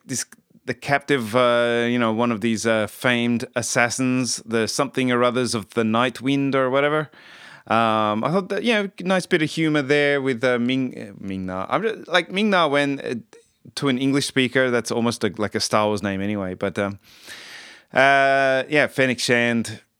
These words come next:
not impressed by that pedigree p-, particularly. Um, dropping him in the s-, in the Rancor pit and threatening him with death by Rancor, only to reveal that <laughs> there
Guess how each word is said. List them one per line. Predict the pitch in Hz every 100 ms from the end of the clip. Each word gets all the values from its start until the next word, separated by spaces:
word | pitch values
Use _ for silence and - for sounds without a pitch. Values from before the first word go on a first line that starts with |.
| _
not | 123 120 110
impressed | 110 - 117 110 - - -
by | 107
that | 110 -
pedigree | 117 107 98 110 107
p-, | - - 113 - 104
particularly. | 110 110 - 107 107 104 104 _ - - -
Um, | 104 104 104 101 104 104 - _ -
dropping | - 135 143
him | 139 131
in | 127
the | 120
s-, | - -
in | 123 113 107
the | 107 104
Rancor | 98 113 113 113 110
pit | - 113 110 - -
and | 101 -
threatening | - 143 139 127 127
him | 127 123 110 - _ _ _ _ - - - - -
with | 120 95
death | 143 143 -
by | 147 135
Rancor, | 131 135 131 - 131 127 123 - _ -
only | 131 127 123
to | - 131 110
reveal | 117 107 135 127 110
that | 107 -
<laughs> | - -
there | 165